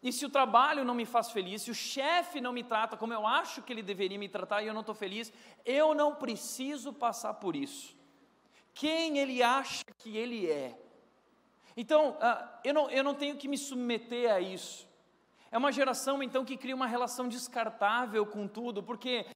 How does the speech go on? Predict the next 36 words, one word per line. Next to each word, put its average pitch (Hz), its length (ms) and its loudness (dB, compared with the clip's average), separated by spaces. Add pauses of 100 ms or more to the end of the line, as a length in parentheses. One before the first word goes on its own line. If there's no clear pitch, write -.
(100)
eu 247 80 0
só 269 180 0
tô 285 160 2
aqui 262 240 2
enquanto 269 360 -2
me 254 120 -4
faz 254 220 -4
feliz, 226 380 -6
enquanto 240 340 -2
me 247 100 -4
serve. 202 400 2
Quando 311 240 -2
não 277 120 0
me 240 100 -2
serve 240 400 -2
mais, 185 560 -2 (380)
mais 214 340 2
eu 269 80 0
pulo 277 180 -4
fora. 311 400 4 (880)
É 208 60 -4
uma 240 140 2
geração 254 420 4
que 254 100 -10
tem 262 140 -4
o 247 60 -4
foco 254 340 -2
em 240 60 -6
si 233 160 -10
mesmo. 247 360 -6 (680)
Deixa 226 180 -2
eu 277 60 -6
te 269 120 -4
dizer 208 160 -4
uma 226 140 0
coisa. 208 420 -2